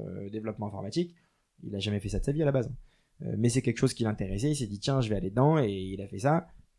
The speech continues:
C'est du temps, c'est de l'investissement, euh, c'est conséquent parce que tu travailles à côté et que tu te formes en plus. Donc, euh, c'est un peu, si tu faisais un double cursus, euh, travail, et, euh, encore plus quand t'es à ton compte et que t'as la pression de la boîte.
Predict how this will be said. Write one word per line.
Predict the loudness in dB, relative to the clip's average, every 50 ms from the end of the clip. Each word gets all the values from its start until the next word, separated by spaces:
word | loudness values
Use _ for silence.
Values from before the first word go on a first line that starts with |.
| _ _
C'est | _ 2 2 4
du | 4 6 8
temps, | 8 8 8 6 -2 _
c'est | -8 -6 -6 -4
de | -2 -2
l'investissement, | 0 2 0 0 0 -4 -2 0 0 0 0 -2 _ _ -10
euh, | -8 -6 -6 -6 -6 -6 -6 -6 -8
c'est | -8 -8 -8 -8 -6
conséquent | -4 -6 -2 -2 -2 0 2 0 0 0 -4
parce | -8 -8 -8
que | -10 -12
tu | -14 -14 -14 -14 -14 -12
travailles | -4 -2 0 2 2 2 0
à | 2
côté | 0 -2 0 2 2 4 4 2
et | 0 -2
que | -6 -10
tu | -10 -10 -14 -12
te | -12 -6
formes | 2 2 2 4 2
en | 0 -2
plus. | -2 -4 -4 -4 -6 -12 -16 _ _ _ _ _ _ _
Donc, | -14 -10 -6 -4
euh, | -4 -4
c'est | -4 -6 -6
un | -6 -6 -6
peu, | -4 -4 -2 -2 -2 -4
si | -6 -10
tu | -12 -12
faisais | -10 -10
un | -10 -8
double | -8 -8 -6 -6 -6
cursus, | -6 -8 -10 -10 -12 -12 -10 -10 -10
euh, | -10 -8 -10 -10 -10 -12 -8
travail, | -4 -2 -2 0 2 0 0 0 -2
et, | -4 -6 -6
euh, | -6 -6 -8 -8
encore | -8 -6 -6 -8 -4
plus | -4 -6 -4
quand | -2 -4 -4
t'es | -2
à | -4
ton | -2 -4 -4
compte | -4 -6 -8 -8
et | -10
que | -12
t'as | -10 -10
la | -8
pression | -8 -8 -8 -8 -8 -6
de | -6
la | -2
boîte. | -2 -2 -2 -4 -12 -20